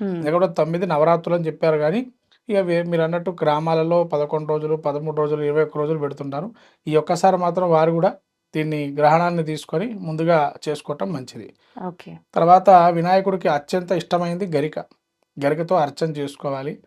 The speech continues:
Speaker 1: ఉమ్.
Speaker 2: ఎవరి దగ్గర ఏకవిశంతి పత్రి లేకపోయినా కనీసం గరికతోనన్నా ఆ పత్రి పూజ చేసుకుంటే మంచిది.
Speaker 1: ఉమ్.
Speaker 2: అందరి దగ్గర గరిక, ఆ, ఉంటుంది కాబట్టి ఈ పత్రి అంటే అందరూ కొనలేరు. కొన్ని ఇంకో విషయం ఏంటంటే
Speaker 1: ఉమ్.
Speaker 2: బయట బజార్లో పత్రి అమ్ముతా ఉంటారు.
Speaker 1: అవును.
Speaker 2: అది ఏది కరెక్టా, ఏది రాంగా ఎవరో తెలియదు.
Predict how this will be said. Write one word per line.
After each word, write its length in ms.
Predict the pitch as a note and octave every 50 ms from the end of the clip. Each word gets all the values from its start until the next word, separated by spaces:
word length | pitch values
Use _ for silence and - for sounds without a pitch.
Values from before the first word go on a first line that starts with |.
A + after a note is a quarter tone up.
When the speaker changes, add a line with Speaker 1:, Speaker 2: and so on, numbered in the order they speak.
| _ -
Speaker 1:
ఉమ్. 200 | F#3+ F3+ E3+ D#3+ C3+
Speaker 2:
ఎవరి 200 | C#3+ E3 E3 E3
దగ్గర 200 | F#3 F#3+ F#3+ E3+
ఏకవిశంతి 560 | D#3 D#3+ E3 G3 F3+ F3+ E3+ F3+ F3 E3+ F3+
పత్రి 340 | E3+ - E3 E3 - D#3 D3
లేకపోయినా 640 | C3+ C#3 C#3+ - E3 E3+ E3 D#3+ E3 F3+ A3 A#3+ - _ - _ _
కనీసం 440 | - D#3+ F3 F#3 F3+ G#3 G3 F#3+ D3+
గరికతోనన్నా 840 | C#3+ D3+ D3+ F#3+ E3+ F3+ F3 E3+ F3 E3+ F3 F3+ G3+ A#3+ C3 C3+ - D3+
ఆ 80 | D3
పత్రి 340 | D3 - D3+ D3 - - F3+
పూజ 340 | F3 - F3+ E3+ E3+ D#3+ E3
చేసుకుంటే 400 | D#3 D3+ - - F3 D#3+ F3+ G3
మంచిది. 460 | E3 C3 B2 A#2 - B2 A#2+ - - _ _ _ _ _ _ -
Speaker 1:
ఉమ్. 200 | G3+ F#3 E3+ D#3
Speaker 2:
అందరి 200 | D3 D3+ E3 E3
దగ్గర 180 | F3 F3 F#3
గరిక, 300 | F3 E3 E3 E3+ E3+ F3 F3 F3 E3+ E3 E3 E3 - - -
ఆ, 120 | - E3 D#3+
ఉంటుంది 480 | D#3 D#3+ D#3+ D#3 D3+ - D3+ D3+ D#3
కాబట్టి 540 | D3+ D3 C#3+ C#3+ D3 C#3+ - F#3+ A#3 A#3 - - _ _ _ -
ఈ 80 | E3+
పత్రి 340 | E3 E3+ E3 D#3 D#3+ - F3+
అంటే 180 | F3 F3 F3 E3+
అందరూ 260 | D#3+ D#3 E3+ E3+ E3+
కొనలేరు. 380 | E3 D#3+ D#3 D#3+ E3 E3 D#3+ F3
కొన్ని 220 | E3+ E3+ E3 E3+
ఇంకో 160 | E3 E3 F#3
విషయం 320 | F#3 F#3 F3 - F#3 F3+ E3+
ఏంటంటే 580 | D#3+ C#3+ D3 C#3 C#3 D3 D3+ D#3 D#3+ E3 E3 - -
Speaker 1:
ఉమ్. 160 | F#3+ F3+ E3+ F3 E3+
Speaker 2:
బయట 200 | C#3+ D3 E3 E3+
బజార్లో 440 | E3+ E3 E3 E3 F3+ F3 F3 F#3 F3
పత్రి 280 | E3+ E3 D#3 D#3 E3+
అమ్ముతా 320 | E3+ E3 D#3+ D#3 - E3+ D#3+
ఉంటారు. 320 | D3+ C#3+ C#3 C3+ C3 C3 - _ _
Speaker 1:
అవును. 280 | F#3+ F#3 F3 E3 - - _ _ _ D#3+
Speaker 2:
అది 140 | D3+ D#3
ఏది 240 | D#3 E3 F3 F3 F#3
కరెక్టా, 480 | F3 G3 F3 E3 E3+ - F#3 F3+ F3 F3
ఏది 600 | E3+ E3 E3 E3+ E3+ F3 F3 F3 E3+ E3+ E3+ D#3+
రాంగా 480 | D#3+ D#3+ D#3+ D#3+ D#3+ D#3+ E3 D#3+ E3
ఎవరో 240 | E3 D#3 D#3 D#3 D#3
తెలియదు. 360 | D3 D3 D3 D#3 D3+ B2+ A#2